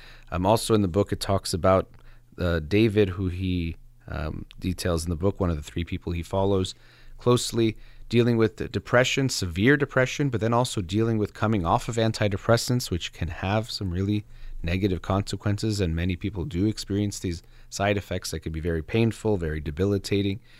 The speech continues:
And so he goes through that, but also tries things like psychedelics,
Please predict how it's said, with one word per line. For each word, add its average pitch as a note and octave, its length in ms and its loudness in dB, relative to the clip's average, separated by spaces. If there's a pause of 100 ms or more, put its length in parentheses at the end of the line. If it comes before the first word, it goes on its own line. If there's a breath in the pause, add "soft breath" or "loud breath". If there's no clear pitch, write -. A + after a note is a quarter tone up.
(180 soft breath)
And D#2 100 -8
so D#2+ 100 -4
he F2 160 -4
goes F#2+ 340 2
through F2+ 200 -4
that, G2+ 220 2
but F2+ 100 -2
also F#2 440 0 (340 soft breath)
tries A2 360 2
things G2+ 340 0
like F#2 200 0
psychedelics, G2+ 880 0